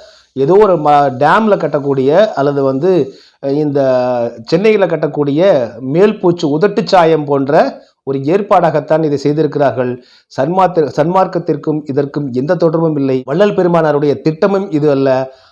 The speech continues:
வள்ளல் பெருமானார் இட்ட கட்டளையும் இது அல்ல. அருட்பெருஞ்சோதி ஆண்டவருக்கு, அவருடைய விருப்பத்திற்கு, அவருடைய கட்டளைக்கு நேர் எதிரான செயல்பா-, செயல்பாடாகத்தான் இவை இருக்கின்றன.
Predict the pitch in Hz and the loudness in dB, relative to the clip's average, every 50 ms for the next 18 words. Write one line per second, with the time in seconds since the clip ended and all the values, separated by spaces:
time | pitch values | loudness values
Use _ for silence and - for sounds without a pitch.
0 | _ _ - 120 156 196 208 190 170 185 170 160 160 151 143 139 139 139 - 147 | _ _ -6 -2 0 0 0 0 0 -2 0 0 0 -2 0 -2 -2 -2 -2 -4
1 | - - 131 131 - 190 185 185 190 190 175 160 147 147 143 143 139 135 131 127 | -4 -2 -4 -2 0 0 0 0 0 -2 -2 -2 0 0 0 0 0 0 0 -2
2 | 120 - - - _ _ _ - 117 143 170 165 185 190 180 180 170 160 156 151 | -4 -6 -14 -20 _ _ _ -6 -4 -2 -2 0 0 0 0 0 0 -2 0 0
3 | 151 151 139 143 143 147 139 139 135 131 131 - 180 208 240 233 - 127 127 139 | 2 0 0 0 0 0 -2 0 -2 -4 -2 0 0 0 0 -2 -4 -4 -2 -2
4 | 135 127 127 127 131 151 170 170 180 160 - 151 139 135 - 135 131 131 131 - | 0 -2 -2 -2 -2 -2 -2 -2 -4 -4 -4 -6 -6 -6 -4 -2 -2 -2 -2 -6
5 | - - - - _ - 113 127 151 165 160 156 151 139 - - 139 - - 208 | -14 -20 -20 -20 _ -6 -4 0 2 2 2 2 2 0 0 -2 -4 -2 0 0
6 | 190 175 170 175 160 143 127 131 156 180 214 214 196 165 170 160 156 156 151 143 | 0 0 0 0 -2 -4 -2 0 2 2 2 2 2 0 0 0 0 -2 -2 -2
7 | 147 143 139 135 139 135 131 123 110 120 - - 139 151 147 147 143 135 123 135 | -2 -2 0 2 2 2 2 0 -2 -6 -4 -2 0 0 2 0 0 0 -2 -4
8 | 127 - - 147 156 151 - - 139 123 123 127 123 139 151 139 - 147 139 135 | -4 -2 -2 -2 -2 -2 -8 -6 -6 -4 -2 0 0 -2 -2 -2 -4 -4 -4 -2
9 | 127 123 120 117 120 | -4 -4 -4 -6 -8